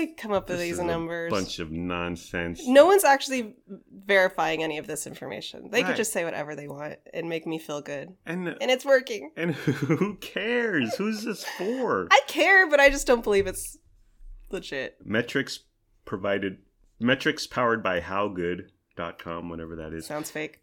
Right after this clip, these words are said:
Speaker 2: And you can share all this information on Twitter. So you can
Speaker 1: Aw.
Speaker 2: let your friends
Speaker 1: <laughs>
Speaker 2: know, uh, how woke you are, how progressive you are. It's just a bunch of nonsense. And you can click twenty twenty-one impact. Oh, which we've eaten there once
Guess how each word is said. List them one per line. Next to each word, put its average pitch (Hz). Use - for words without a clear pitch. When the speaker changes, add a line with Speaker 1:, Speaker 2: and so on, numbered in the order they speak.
Speaker 2:
And 95
you 113
can -
share -
all 92
this 92
information 92
on 85
Twitter. 82
So -
you 90
can 90
Speaker 1:
Aw. 294
Speaker 2:
let 165
your -
friends 170
Speaker 1:
<laughs> -
Speaker 2:
know, 143
uh, 104
how 120
woke 127
you 98
are, 85
how 92
progressive 101
you 85
are. 73
It's -
just -
a 82
bunch 80
of 78
nonsense. 82
And 80
you 98
can 95
click -
twenty 117
twenty-one 107
impact. 113
Oh, 151
which 107
we've 127
eaten 123
there 107
once 110